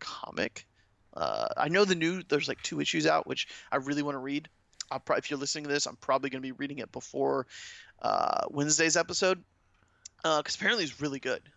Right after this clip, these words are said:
Um, but, you know, I, I, I, he's in a lot of ensemble books, and you kinda, you get a lot of his backstory in that.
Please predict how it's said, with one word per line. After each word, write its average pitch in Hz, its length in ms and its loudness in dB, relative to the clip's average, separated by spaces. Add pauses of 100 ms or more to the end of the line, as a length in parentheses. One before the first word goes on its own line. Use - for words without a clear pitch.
(120)
Um, 143 440 2 (380)
but, 196 300 6
you 254 100 -2
know, 220 180 4
I, 180 240 0
I, 196 100 -4 (300)
I, - 40 4 (300)
he's 202 300 -4
in 240 60 0
a 240 40 0
lot 196 240 2
of 165 80 -4
ensemble 156 560 -6
books, - 280 -14 (220)
and 143 500 -4
you 143 140 -10
kinda, 160 240 -2
you 147 80 -6
get 156 120 0
a 156 40 0
lot 147 220 4
of 139 60 2
his 135 120 -6
backstory 131 600 -4
in - 80 -18
that. - 260 -6